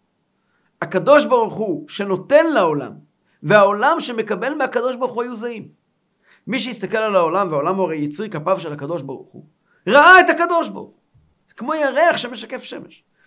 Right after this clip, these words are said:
כל דבר שראינו בעולם הזה, ראינו שהדבר הזה, הקדוש ברוך הוא ברא עולם, אז העולם חייב לשקף אותו, חייב להיות דבר שמתאים לו, חייב להיות דבר ש-,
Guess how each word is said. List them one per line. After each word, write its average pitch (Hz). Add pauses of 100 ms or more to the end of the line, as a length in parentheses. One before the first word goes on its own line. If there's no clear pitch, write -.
(280)
כל 294
דבר 233
שראינו 185
בעולם 165
הזה, 151
ראינו 165
שהדבר 151
הזה, 156
הקדוש 151
ברוך 185
הוא 247
ברא 196
עולם, 226 (340)
אז 135
העולם 170
חייב 208
לשקף 220
אותו, 294
חייב 147
להיות 180
דבר 190
שמתאים 185
לו, 160 (140)
חייב 190
להיות 180
דבר 190
ש-, 196